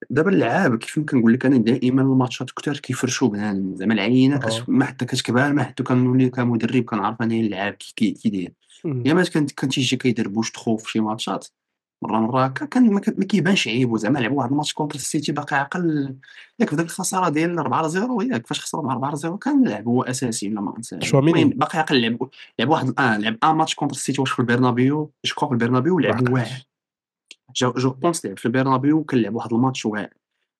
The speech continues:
Speaker 1: آه، كت-، كتلعب ماتش هكا، هكا ما، ما كاين مشكل، مي فاش كيكثروا الماتشات كيولي كيبان العيب.
Speaker 2: مم.
Speaker 1: لانه دابا فاش كدير واحد الغلط في هذاك الماتش اللي كتلعب فيه مره، مره في شحال في هذاك البوست، كيقولوا: "راه غير غلط وقعت ليه"، فهمتي،
Speaker 2: آه.
Speaker 1: ماشي شي حاجه.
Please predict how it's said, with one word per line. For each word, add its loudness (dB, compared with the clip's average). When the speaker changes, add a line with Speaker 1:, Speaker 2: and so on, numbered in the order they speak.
Speaker 1:
آه، -2
كت-، -4
كتلعب -4
ماتش 0
هكا، -4
هكا -6
ما، 2
ما 4
كاين 0
مشكل، 0
مي 0
فاش -6
كيكثروا -2
الماتشات 0
كيولي -4
كيبان 2
العيب. -4
Speaker 2:
مم. 4
Speaker 1:
لانه 6
دابا 2
فاش -6
كدير 0
واحد -2
الغلط 0
في -4
هذاك -2
الماتش 4
اللي -14
كتلعب -4
فيه 0
مره، 2
مره 2
في -4
شحال -2
في -2
هذاك -2
البوست، -4
كيقولوا: 4
"راه 4
غير 4
غلط 0
وقعت -2
ليه"، 2
فهمتي، 4
Speaker 2:
آه. 4
Speaker 1:
ماشي 0
شي -6
حاجه. -10